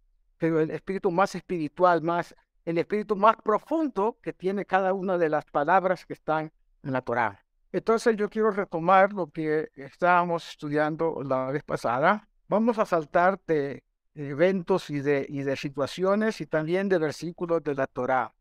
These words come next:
Quiero retroceder hasta la creación del primer hombre. Adán Arishon tomamos de una manera superficial quizá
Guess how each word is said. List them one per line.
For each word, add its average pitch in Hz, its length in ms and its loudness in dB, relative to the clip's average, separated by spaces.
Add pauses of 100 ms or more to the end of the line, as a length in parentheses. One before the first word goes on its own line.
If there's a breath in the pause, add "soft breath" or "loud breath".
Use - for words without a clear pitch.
(240)
Quiero 262 480 2 (320)
retroceder 202 760 0
hasta 175 580 -2 (140)
la 156 140 2
creación 175 640 0
del 160 480 0
primer 151 320 0
hombre. 131 360 -2
Adán 151 280 2
Arishon 180 500 2
tomamos 160 720 -4
de 135 80 -10
una 147 180 -4
manera 151 640 0 (1080)
superficial 196 720 2
quizá 165 480 -2